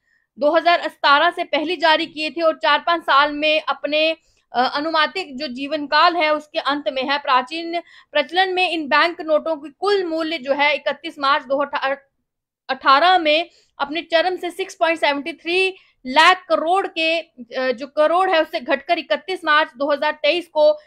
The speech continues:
थ्री पॉइंट सिक्सटी टू लाख रुपए जो है हो गए हैं, जो कि मार्च थर्टी फर्स्ट टू ज़ीरो टू थ्री के प्रचलन के, अ, नोटों में केवल टेन पॉइंट एट परसेंट जो है वो है। यानी कि जो नोट छपा था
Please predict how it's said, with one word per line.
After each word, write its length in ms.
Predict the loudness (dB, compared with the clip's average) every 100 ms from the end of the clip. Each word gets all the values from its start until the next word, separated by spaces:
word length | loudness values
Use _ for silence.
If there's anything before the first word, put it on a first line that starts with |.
| _ _ -2
थ्री 220 | 2 2
पॉइंट 400 | 4 4 4 0
सिक्सटी 400 | -4 -8 -6 -8
टू 280 | -4 -2 0
लाख 360 | 4 4 2
रुपए 340 | -4 -4 -2 -2
जो 140 | 0
है 160 | 0 2
हो 180 | 2 4
गए 160 | 2
हैं, 180 | 0 -2 -6 _ _
जो 140 | 0 0
कि 180 | 0
मार्च 540 | -4 2 4 4 4 -6 -10 -2
थर्टी 220 | -4 -2
फर्स्ट 380 | -2 2 2 -2 -10
टू 180 | -8
ज़ीरो 200 | -6 -8
टू 260 | -8 -6 -8
थ्री 220 | -6 -8
के 160 | -4 -4
प्रचलन 400 | -4 -8 -6 -8
के, 240 | -4 -4 -4 _ _ _
अ, 180 | -2 0
नोटों 340 | 4 4 4 0
में 140 | -2
केवल 280 | -2 -2 0
टेन 300 | 2 2 2
पॉइंट 280 | 2 2 0
एट 440 | -4 -2 -2 -2 -2
परसेंट 440 | -2 0 -2 0
जो 100 | -2
है 160 | 0 0
वो 120 | 0
है। 180 | -2 -6 _ _ _ -4
यानी 280 | 0 2 0
कि 120 | -6
जो 160 | -6 -6
नोट 360 | -2 -2 -2
छपा 280 | -6 -2 0
था 400 | 2 0 -2 _